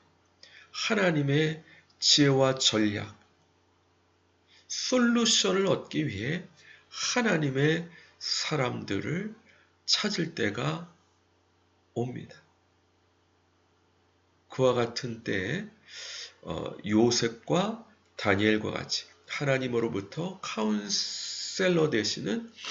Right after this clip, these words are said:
예수님의 지혜와 전략을 받을 수 있는 그리스도의 신부로 우리 일터교회가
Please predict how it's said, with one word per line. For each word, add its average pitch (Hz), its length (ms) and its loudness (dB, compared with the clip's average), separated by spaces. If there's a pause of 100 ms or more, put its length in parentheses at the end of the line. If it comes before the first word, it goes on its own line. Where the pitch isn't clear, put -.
(520)
예수님의 104 640 0
지혜와 98 460 -4
전략을 87 840 -4 (760)
받을 98 340 -2
수 - 520 -6
있는 120 500 -4 (760)
그리스도의 107 560 0
신부로 - 680 2 (1040)
우리 104 180 -2
일터교회가 87 1200 -6